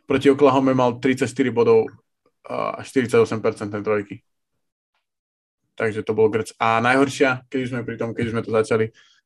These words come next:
je proti New Orleans Pelicans, kedy, kedy Holiday a Rondo tedy vymazali obidvoch. To bolo, ježiš, to bolo výborné. Nula štyri,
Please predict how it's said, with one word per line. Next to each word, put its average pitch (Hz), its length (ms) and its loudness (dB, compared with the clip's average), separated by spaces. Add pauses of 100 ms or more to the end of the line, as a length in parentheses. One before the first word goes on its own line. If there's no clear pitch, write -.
je 120 80 -2
proti 120 320 0
New 120 160 0
Orleans 117 240 -4
Pelicans, 113 400 -4
kedy, 104 320 -6
kedy 107 320 -2
Holiday 113 400 2
a 107 80 0
Rondo 110 240 -4
tedy 110 240 -4
vymazali 110 480 -2
obidvoch. 104 400 -6
To 104 160 -4
bolo, 101 160 -14
ježiš, 104 400 -6
to - 80 -2
bolo 104 160 2
výborné. 104 400 -4
Nula 120 240 -2
štyri, 110 400 -8